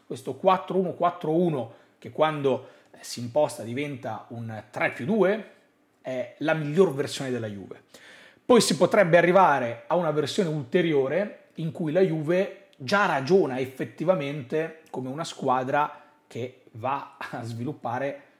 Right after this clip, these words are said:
tre quattro due uno, perché poi la volontà della Juve è arrivare qui, no? La volontà della Juve è arrivare a giocare con questa disposizione. Questo è già il tre quattro due uno.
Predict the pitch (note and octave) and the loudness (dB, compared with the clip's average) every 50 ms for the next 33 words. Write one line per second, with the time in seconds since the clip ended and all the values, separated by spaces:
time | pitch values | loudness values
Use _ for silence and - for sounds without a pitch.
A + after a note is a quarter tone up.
0 | _ _ _ _ - C3 C#3+ - - - B2+ C3+ - - - B2+ A#2 A2+ A#2 A#2+ | _ _ _ _ -6 -6 -6 -6 -4 -2 -2 -4 -2 -6 -8 -8 -6 -6 -4 -4
1 | D#3 D3+ A#2+ A2 G#2 - - - A#2+ A#2 - G3 D3 - - - _ _ B2 C3 | -4 -4 -6 -8 -10 -12 -12 -12 -14 -6 -4 -4 -4 -4 -6 -12 _ _ -6 -4
2 | C3+ C#3 C3+ C3 B2+ - E3+ D3 C#3 E3 F#3 D3+ C#3 D#3 C3+ A#2+ A2+ A2 A2+ C3 | -4 -4 -4 -4 -4 -4 -4 -4 -2 -2 -2 -4 -4 -4 -4 -6 -6 -8 -8 -8
3 | C3+ A#2 G#2 - - C3+ A#2+ G2+ G2 C3+ E3 D#3 C3+ - - _ _ _ _ _ | -8 -8 -8 -8 -8 -8 -8 -6 -6 -6 -6 -6 -6 -12 -20 _ _ _ _ _
4 | - B2+ C3 C#3+ D3 C#3+ - D#3+ C3 C#3+ F3 E3+ C#3+ C#3 D#3 D3+ D#3 C3+ B2 - | -12 -8 -8 -6 -6 -4 -4 -4 -4 -2 -4 -4 -4 -4 -2 -2 -4 -4 -4 -12
5 | - - _ _ _ _ _ B2+ B2+ B2+ D3 F3 D3 B2+ A#2 C3+ D3 D#3 D3 - | -20 -20 _ _ _ _ _ -6 -4 -2 -2 -2 -2 -2 -2 -2 -2 -4 -4 -6
6 | - - _ - - A2 A#2 D3 C#3 - C3 G2 G#2+ B2 C#3 - - - - - | -10 -20 _ -10 -10 -8 -8 -8 -8 -8 -8 -8 -6 -6 -8 -10 -12 -16 -14 -14
7 | F#3+ G3 - - G3+ G#3 G3+ - C3+ A#2 A2+ A2+ - A#2 G#2+ G#2+ - - - F#2+ | -12 -12 -6 -4 -4 -4 -4 -6 -10 -12 -12 -14 -14 -16 -16 -16 -16 -16 -16 -16
8 | F2 F2+ - - - - G#3 - - B2+ B2 E3 D3+ B2+ B2 A#2 - B2+ A#2+ - | -18 -18 -20 -10 -6 -6 -6 -6 -6 -6 -4 -4 -4 -4 -6 -6 -8 -10 -10 -6
9 | - C3+ B2+ A#2+ - - C3 A#2 A2+ A#2+ A#2 A#2 A2+ G#2 G2+ G2 F#2+ _ | -4 -4 -4 -4 -4 -8 -10 -8 -8 -8 -8 -8 -8 -10 -12 -14 -16 _